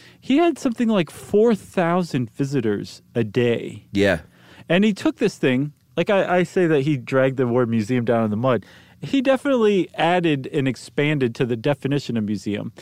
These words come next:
Speaker 1: And then he also had this lecture hall where he had, like,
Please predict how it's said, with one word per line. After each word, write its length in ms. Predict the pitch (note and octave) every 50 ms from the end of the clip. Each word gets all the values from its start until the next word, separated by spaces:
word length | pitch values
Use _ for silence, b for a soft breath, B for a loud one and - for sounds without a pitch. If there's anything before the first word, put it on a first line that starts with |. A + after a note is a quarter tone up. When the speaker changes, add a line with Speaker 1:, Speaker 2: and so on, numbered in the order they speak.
| B B B
Speaker 1:
And 160 | - D3 D#3+
then 80 | F#3 F3+
he 140 | F3+ F3+ D#3+
also 320 | D3+ E3 D#3+ - E3 D3
had 300 | C#3 C#3+ C#3 C#3 C#3 B2+
this 180 | C3 A#2+ - -
lecture 460 | A2+ C3 D3 D3+ - - - A#2+ G#2+
hall 320 | G2 A2 G#2 G2+ G#2 G#2+
where 180 | G#2+ A2+ A2+ A2+
he 180 | A2 B2+ C3+
had, 280 | A#2+ A2+ A#2 A#2 A#2 G#2
like, 240 | A2+ A2 G#2+ -